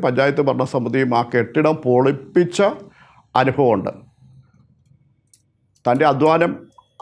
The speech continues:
അമ്പത്തിയാറ് വയ-, വയസ്സ് വരെ സർവീസിലിരുന്ന് കിട്ടിയ ആ പെൻഷൻ കാശും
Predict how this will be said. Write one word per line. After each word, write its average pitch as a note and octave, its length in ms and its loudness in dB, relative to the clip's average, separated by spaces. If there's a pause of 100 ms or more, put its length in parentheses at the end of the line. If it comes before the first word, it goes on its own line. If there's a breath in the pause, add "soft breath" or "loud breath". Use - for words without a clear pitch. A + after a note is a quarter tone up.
അമ്പത്തിയാറ് E3 440 0
വയ-, D3+ 320 2
വയസ്സ് C#3 300 0
വരെ D3+ 420 2
സർവീസിലിരുന്ന് C#3+ 920 -2 (640 soft breath)
കിട്ടിയ - 360 2 (440)
ആ D3 100 2 (380)
പെൻഷൻ C#3+ 340 2 (100)
കാശും D3 360 0